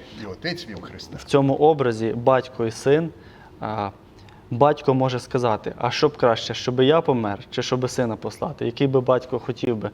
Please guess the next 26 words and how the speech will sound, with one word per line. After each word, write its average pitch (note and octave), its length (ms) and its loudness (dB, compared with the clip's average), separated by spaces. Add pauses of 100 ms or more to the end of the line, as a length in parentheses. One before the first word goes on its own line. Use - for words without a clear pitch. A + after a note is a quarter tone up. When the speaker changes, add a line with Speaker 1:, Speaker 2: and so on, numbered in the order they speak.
(340)
Speaker 2:
послати A#2+ 400 0
сина? G#2+ 220 -2
Він A2+ 180 -4
сказав B2 340 0
би: B2+ 80 0
«Краще C3 380 0
я». A#2 240 -2 (540)
І A#2 60 -4
ось A#2 100 -6
тут D3 200 2
ми C3+ 100 4
бачимо, C3+ 460 2
що A#2+ 360 0 (120)
кожен C3 400 4
з A#2+ 120 -6
них, C#3 360 2 (300)
м, A2+ 320 -4
мав B2+ 320 2
оці, A#2 340 -2 (540)
е, G#2+ 420 -4 (640)
переживання, C3+ 840 2 (520)
і A#2+ 200 -2
вони B2 180 -2
постраждали B2+ 640 0
за A#2 140 0
людство. - 420 -4